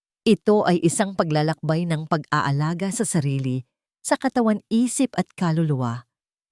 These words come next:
Ang pagbibigay ng pansin sa mga simpleng bagay – ang pagiging pare-pareho, at ang paniniwalang may pag-asa pa ay napakalakas na sandata laban sa anumang karamdaman. Huwag po nating isuko ang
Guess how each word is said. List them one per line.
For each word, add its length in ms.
Ang 160
pagbibigay 560
ng 240
pansin 480
sa 160
mga 160
simpleng 560
bagay – 480
ang 160
pagiging 400
pare-pareho, 800
at 160
ang 80
paniniwalang 720
may 160
pag-asa 640
pa 320
ay 80
napakalakas 880
na 80
sandata 720
laban 560
sa 160
anumang 400
karamdaman. 800
Huwag 400
po 240
nating 420
isuko 720
ang 80